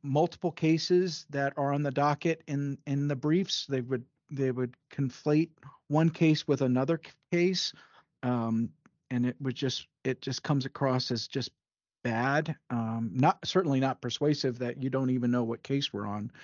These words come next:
Um, the, all the archaic language that somehow has creeped in to, uh, our pleadings, like the "comes now,"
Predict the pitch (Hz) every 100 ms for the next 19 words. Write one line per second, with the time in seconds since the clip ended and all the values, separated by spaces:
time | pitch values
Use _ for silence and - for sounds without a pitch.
0 | - - _ - 123 117 113 110 110 _
1 | - _ 151 147 135 131 - 165 233 196
2 | 151 135 - 170 185 170 143 151 175 202
3 | 180 147 135 - - 165 160 160 160 147
4 | 143 127 - - 175 175 - 165 165 170
5 | 185 185 - - _ - - 160 156 147
6 | 143 123 - - 135 131 127 - 135 135
7 | - 165 165 202 240 - 131 120 - 120
8 | 160 160 143 139 131 151 165 180